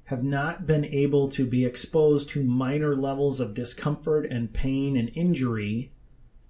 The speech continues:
because their parents are making sure that never happens to 'em. And it's gonna be really scary what happens when these kids get to college.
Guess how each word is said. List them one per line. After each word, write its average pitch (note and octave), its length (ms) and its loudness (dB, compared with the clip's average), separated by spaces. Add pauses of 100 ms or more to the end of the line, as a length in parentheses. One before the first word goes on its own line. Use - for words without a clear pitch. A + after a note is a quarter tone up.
(240)
because A#2+ 760 -2
their A2+ 160 -4
parents E3 420 -2
are B2 60 -2
making A#2 320 -2
sure C3+ 180 -2
that C#3+ 160 -4
never D#3 200 -6
happens E3 440 -4
to G#2 100 -10
'em. F#2 120 -10 (1000)
And B2+ 380 -2 (480)
it's - 160 -12
gonna D#3+ 180 -2
be C3 160 -4
really C#3 320 4
scary F#3+ 340 -4
what C3+ 160 0
happens C#3 380 -6
when E3 240 -2
these A3 400 0
kids G3+ 320 -10
get - 200 -14
to - 60 -18
college. - 640 -16